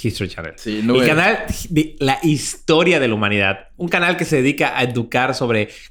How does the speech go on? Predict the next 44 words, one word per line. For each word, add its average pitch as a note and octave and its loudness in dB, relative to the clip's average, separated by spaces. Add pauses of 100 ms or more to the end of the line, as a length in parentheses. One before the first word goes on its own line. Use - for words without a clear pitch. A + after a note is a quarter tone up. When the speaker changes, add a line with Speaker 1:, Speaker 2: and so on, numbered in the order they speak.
(140)
Speaker 1:
cómo C#3+ 0 (440)
Speaker 2:
Hubo F#3+ 2
un C4+ 2
Speaker 1:
los - -4
Speaker 2:
tiempo C3+ 4
Speaker 1:
humanos D3 2
hemos C#3+ -2
que C3 -2
evolucionado B2 2
esto. B2 2 (380)
Y D3 2
hay D3 6
un F3+ 4
Speaker 2:
Alienígenas - -2
Speaker 1:
cabrón C#3 4
que D#3 0
Speaker 2:
ancestrales. B2+ 2
Speaker 1:
dice A#2+ 0 (1000)
Speaker 2:
Los A2+ -8
Anunnakis B2 -4
llegaron. A2 0 (120)
Speaker 1:
que - -10
ha D#3+ 2
modificado C#3+ 4
genéticamente. G#2+ 0
Speaker 2:
Sí. F2 -4 (100)
Speaker 1:
Que G#3 4
digo, B3+ 6
está E3+ 2
bien. C#3 2
O A#2+ 0
sea, D#3+ 4
yo D#3 4
lo C#3+ 4
apoyo. A#2 0
Speaker 2:
Yo F#3+ 6
igual A#3 4
apoyo. F3+ 2
Yo G3+ 6
sí G#3+ 0
creo F3+ 4
en D#3+ -2
eso. D3 -6
Yo, C#3+ -6